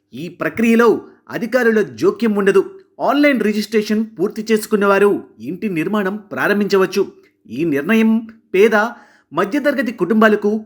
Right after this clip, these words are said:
గొప్ప ఊరటను ఇస్తుందని ప్రభుత్వం తెలిపింది. దీనిపై మరిన్ని వివరాలు చూస్తే, స్వీయ ధృవీకరణ విధానంలో భాగంగా అరవై గజాలలోపు ఇళ్ల నిర్మాణానికి మున్సిపల్ లేదా టౌన్ ప్లానింగ్ అధికారుల నుంచి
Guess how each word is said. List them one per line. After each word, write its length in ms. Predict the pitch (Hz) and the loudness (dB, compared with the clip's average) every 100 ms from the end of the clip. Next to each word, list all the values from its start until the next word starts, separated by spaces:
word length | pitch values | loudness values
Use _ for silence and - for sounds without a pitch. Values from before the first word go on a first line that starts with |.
| - | -6
గొప్ప 260 | 143 139 214 | -6 -4 -4
ఊరటను 640 | 123 123 185 214 202 202 | -4 -2 -2 -2 -2 -4
ఇస్తుందని 640 | 139 - 202 190 196 160 - _ _ 160 | -4 -6 -2 0 0 -2 -10 _ _ -4
ప్రభుత్వం 400 | 175 220 214 185 | -2 0 -2 0
తెలిపింది. 600 | 185 180 185 180 - _ _ _ _ 139 | -2 0 0 -2 -4 _ _ _ _ -2
దీనిపై 460 | 233 285 269 254 | 0 2 2 0
మరిన్ని 500 | 233 113 117 196 247 | -6 -10 -4 -2 -2
వివరాలు 380 | 220 165 220 240 | -2 -2 -2 -2
చూస్తే, 540 | 226 214 220 208 - - _ | -2 0 2 2 0 -12 _
స్వీయ 420 | - 190 254 277 | -16 -8 -4 -2
ధృవీకరణ 680 | 247 147 170 233 226 226 220 | -4 -2 -2 -4 0 2 2
విధానంలో 540 | 190 202 202 196 196 | 0 0 0 2 2
భాగంగా 540 | 147 127 180 202 196 226 - _ _ - | 0 -2 -4 0 0 -2 -8 _ _ -10
అరవై 380 | 131 185 185 131 | -4 0 0 0
గజాలలోపు 680 | 160 214 226 214 208 202 226 | 0 2 4 2 0 -2 -6
ఇళ్ల 320 | 151 127 208 | -6 -4 -2
నిర్మాణానికి 840 | 196 196 208 208 202 208 196 117 _ _ - | -2 -4 -2 -4 -4 -4 -4 -6 _ _ -6
మున్సిపల్ 580 | 147 226 - 247 233 254 - | 0 0 0 0 0 -4 -10
లేదా 440 | 131 196 208 185 - _ _ 240 | -2 2 2 -2 -10 _ _ -4
టౌన్ 340 | 262 269 269 | 0 -2 0
ప్లానింగ్ 340 | 226 220 226 - | 0 2 0 -2
అధికారుల 480 | 139 185 214 214 208 | -4 -2 0 2 0
నుంచి 560 | 196 196 190 202 220 | 0 -4 -4 -6 -6